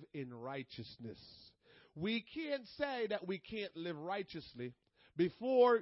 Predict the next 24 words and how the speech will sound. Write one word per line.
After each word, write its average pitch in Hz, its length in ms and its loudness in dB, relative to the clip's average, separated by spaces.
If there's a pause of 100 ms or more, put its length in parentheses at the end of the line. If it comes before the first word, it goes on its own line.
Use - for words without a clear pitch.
(160)
Jesus 226 500 2
came, 262 400 0 (180)
we 190 140 -4
could 185 140 -2
have 156 200 0
said 208 280 2
that. 107 240 -4 (420)
But 180 100 6
when 185 280 4
Jesus 247 520 -2
came, 277 400 0 (140)
he 202 180 -8
handled 196 440 0
that. 147 240 0 (260)
Where 170 180 0 (180)
sin, 240 340 4
we 202 100 0
don't 190 180 4
have 175 160 -4
to 190 80 0
live 180 220 0
in 185 140 0
sin. 147 500 -6 (360)
Where, 185 460 4